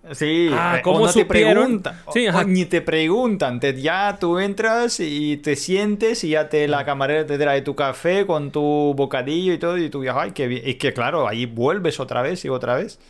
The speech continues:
Speaker 1: Entonces
Speaker 2: Ajá.
Speaker 1: es como que, mm, sí, así sí, así podría
Speaker 2: <laughs> Así
Speaker 1: funcionar,
Speaker 2: sí.
Speaker 1: pero eso es, pero es bastante complicado, creo yo, ¿eh?
Speaker 2: Es que
Speaker 1: Es
Speaker 2: bastante
Speaker 1: bastante
Speaker 2: complicado
Speaker 1: com-
Speaker 2: de todo. El tiempo que le vas a meter tú, la rotación posible de personal.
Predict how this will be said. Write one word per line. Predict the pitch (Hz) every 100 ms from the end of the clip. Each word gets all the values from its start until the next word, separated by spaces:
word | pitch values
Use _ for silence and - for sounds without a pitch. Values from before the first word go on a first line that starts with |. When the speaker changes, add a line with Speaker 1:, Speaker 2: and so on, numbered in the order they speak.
| - - _ - -
Speaker 1:
Entonces | 123 123 123 123
Speaker 2:
Ajá. | 135
Speaker 1:
es | 131
como | 147 135
que, | 131 131 127 127 120
mm, | 120 123 120 117 113
sí, | - 139 139 143
así | 127 - 180
sí, | 202 123 110 - -
así | 123 - 185
podría | 208 - 139 139 151
Speaker 2:
<laughs> |
Así | 151
Speaker 1:
funcionar, | 127 117 120 117
Speaker 2:
sí. | -
Speaker 1:
pero | 120 123
eso | 131 165
es, | 170 - - - - - - -
pero | 139 139
es | 151 160 180 180 170 165
bastante | 135 - 143 139
complicado, | 131 120 117 117 131 113
creo | 110 107
yo, | 117 110
¿eh? | 131 139 - _
Speaker 2:
Es | 180 147
que |
Speaker 1:
Es | 175
Speaker 2:
bastante | 170 180 175
Speaker 1:
bastante | 190
Speaker 2:
complicado | 175 165 185
Speaker 1:
com- | 175
Speaker 2:
de |
todo. | 165 143 131
El | 131
tiempo | 175 185
que | 175
le | 175
vas | 180
a |
meter | 160 170 151
tú, | 190 202 190
la | 165
rotación | 139 143 131 156
posible | 160 156 160
de | 156
personal. | 143 135 135 156 180 185 185 180 170